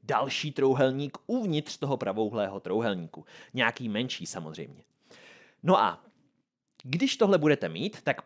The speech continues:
budete potřebovat k ruce jenom pravítko na přesné měření a kalkulačku, já ji mám v kapse,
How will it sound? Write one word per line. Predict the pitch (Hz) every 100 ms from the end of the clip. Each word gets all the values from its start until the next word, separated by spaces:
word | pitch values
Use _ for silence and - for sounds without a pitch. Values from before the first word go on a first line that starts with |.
| -
budete | 151 165 170
potřebovat | 160 151 156 135 127
k | -
ruce | 135 - 131
jenom | 117 82
pravítko | - 95 110 - 156 160 -
na | 107
přesné | 95 - 135 - 95
měření | 87 101 135 165 214 -
a | 117
kalkulačku, | - 104 - 156 - 220 247 -
já | 123
ji |
mám | 110 87
v | -
kapse, | - 101 165